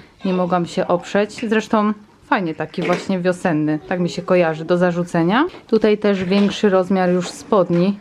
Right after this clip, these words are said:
co to jest, osiemdziesiątki. I to było dla Miśki, a tutaj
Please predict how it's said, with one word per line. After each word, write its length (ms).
co 140
to 120
jest, 380
osiemdziesiątki. 1040
I 320
to 80
było 220
dla 160
Miśki, 640
a 120
tutaj 480